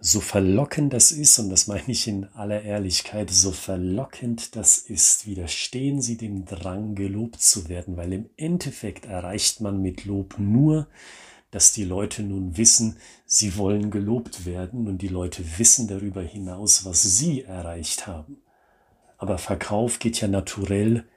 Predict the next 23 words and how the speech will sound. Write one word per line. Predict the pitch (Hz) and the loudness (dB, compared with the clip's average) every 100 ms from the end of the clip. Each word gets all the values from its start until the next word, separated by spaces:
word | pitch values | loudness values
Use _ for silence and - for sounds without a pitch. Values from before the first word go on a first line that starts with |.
| _ _ _ _ - | _ _ _ _ 2
immer | 165 117 120 | 6 6 4
um | 113 110 | 4 4
den | 110 104 | 4 0
anderen. | 104 107 - 76 - - - _ _ _ | 0 -2 -2 -6 -14 -20 -20 _ _ _
Wie | 90 92 196 | -6 4 4
können | - 156 151 147 | 4 0 2 4
Sie | 143 135 | 4 4
dem | 120 113 | 2 0
anderen | 113 113 135 127 117 | -2 -4 -4 -4 -4
schmackhaft | - - 117 - - 90 - | -4 0 0 0 -4 -6 -4
machen, | 90 80 113 151 - - _ _ _ _ _ _ _ | -4 -2 -4 -4 -6 -18 _ _ _ _ _ _ _
bei | - 80 95 | -8 -2 0
Ihnen | - 139 143 131 | 0 2 4 2
einzukaufen, | 117 113 120 - 113 - 78 - 85 | 0 0 2 2 2 -6 -10 -10 -6
sei | 92 90 | -4 0
es | 87 101 | 0 0
eine | - | -2
Dienstleistung | 151 175 - 135 127 127 - 131 117 110 | 2 4 4 2 2 6 4 4 -2 -2
oder | 107 98 | -2 4
sei | 90 95 101 | 4 4 4
es | - | 4
ein | 98 98 | 4 -8
Produkt? | - 98 87 73 - - - | -8 -14 -14 -16 -16 -18 -18